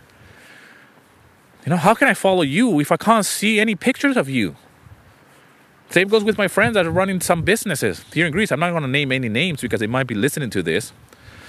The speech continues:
And I don't wanna be judgmental of them or, or point a finger, but there's zero shares on anything. I'm like, "Man, you are a fucking," I'm sorry for my, for my <laughs> French, but I get really, you know,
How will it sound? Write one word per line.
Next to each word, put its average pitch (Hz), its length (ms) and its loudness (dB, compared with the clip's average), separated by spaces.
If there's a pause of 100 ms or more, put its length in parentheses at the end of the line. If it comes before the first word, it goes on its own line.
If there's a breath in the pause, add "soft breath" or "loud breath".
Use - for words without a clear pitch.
(460 loud breath)
And 107 80 -4
I 117 40 2
don't 131 80 2
wanna 143 140 0
be 123 160 -2
judgmental 117 540 0
of 87 120 -2
them 95 280 -2 (1200 loud breath)
or, 71 160 -6
or 101 80 0
point 120 260 -2
a 101 40 0
finger, 127 400 -2
but 113 280 2 (440 loud breath)
there's 233 160 4
zero 233 480 -2
shares 208 420 -2
on 190 120 0
anything. 165 520 -2
I'm 135 100 -4
like, 156 160 -4
"Man, 254 160 0
you 214 140 0
are 190 100 2
a 156 120 -4
fucking," 208 360 -4 (320 loud breath)
I'm 147 180 -2
sorry 190 260 0
for 170 120 -2
my, 120 260 -2
for - 180 -4
my 101 420 0
<laughs> - 0 -
French, - 680 -2 (1040 loud breath)
but 165 300 2
I 160 80 6
get 226 180 2
really, 220 300 0 (380)
you 175 120 0
know, 107 200 0